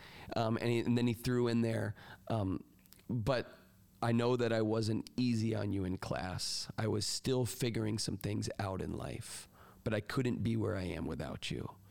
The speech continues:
So I just wanted to say thank you." And I remember reading that message, and it was like the climax of a story, right? Like, I, I, I thought that story ended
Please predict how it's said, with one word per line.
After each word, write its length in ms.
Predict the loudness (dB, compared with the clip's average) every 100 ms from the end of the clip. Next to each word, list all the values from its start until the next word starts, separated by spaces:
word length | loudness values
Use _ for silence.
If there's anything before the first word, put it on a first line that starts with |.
| -12
So 140 | -2 -2
I 40 |
just 240 | 0 -2 -2
wanted 240 | -2 -2
to 60 | -2
say 220 | -2 -4
thank 420 | -4 -6 -8 -6
you." 180 | -6 -6 -14 -20 -20 -20 -20 -20 -20 -20 -20 -20 -20 -20 -20 -20 -20 -20 -20 -20 -20 -20 -20 -20 -20 -14 -6
And 140 | -2
I 20 |
remember 300 | 0 0 0
reading 420 | 2 2 2 2 2
that 240 | -2 0
message, 840 | 0 0 -2 -2 -4 -2 -4 -4 -8 -20 -20 -20 -20 -20 -20 -4
and 80 | -4
it 120 | -2
was 160 | -2
like 240 | -2 -4 -6
the 100 | -8 -6
climax 840 | -6 -2 -2 -2 -2 -4 -6 -6
of 120 | -4
a 20 |
story, 840 | -4 -4 -4 -4 -6 -10 -16 -20 -20 -20 -20 -16 -8
right? 300 | -2 0 0
Like, 240 | 0 0 0
I, 200 | -4 -4 -4
I, 160 | -4 -2
I 120 | 0 -2
thought 420 | -2 0 0 0
that 200 | -2 -2
story 520 | -2 0 2 2 0 2
ended 400 | 2 2 0 -2